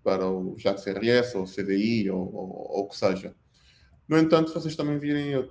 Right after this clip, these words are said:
eu posso inclu-, incluir dependências para outros projetos, neste caso Rest Assured, ou seja, nada me impede de usar qualquer coisa que esteja disponível,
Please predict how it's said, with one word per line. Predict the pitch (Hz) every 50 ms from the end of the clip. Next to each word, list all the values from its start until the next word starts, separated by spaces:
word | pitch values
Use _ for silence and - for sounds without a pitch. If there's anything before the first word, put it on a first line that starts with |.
| - -
eu | 123 117 107
posso | - - - 143 -
inclu-, | 117 113 117 117 117 113 117 117 - -
incluir | 113 110 110 117 117 110 107 107 110 - - _ _
dependências | - - - 113 110 110 107 107 - 113
para | - -
outros | 113 110 - -
projetos, | - 110 113 127 131 131 131 -
neste | 113 107 - -
caso | - 104 104 104
Rest | 104 104 104 104 -
Assured, | 104 - - 120 117 117 117 117 117
ou | 110 107
seja, | - 110 107 104 104 104 104 104 - - _ _ _ _ _ _ _ _ _ _ _ -
nada | 113 117 123 123 123 123 123
me | 127 120
impede | 117 117 117 127 120 120 117 117
de | 120
usar | 117 113 123 117 113
qualquer | 117 117 117 - - 120 117 117 117
coisa | - 120 117 117 117 117 113
que | - -
esteja | - - - 117 110 107
disponível, | 107 - - _ - 110 113 113 110 107 107 107 104 104 104 -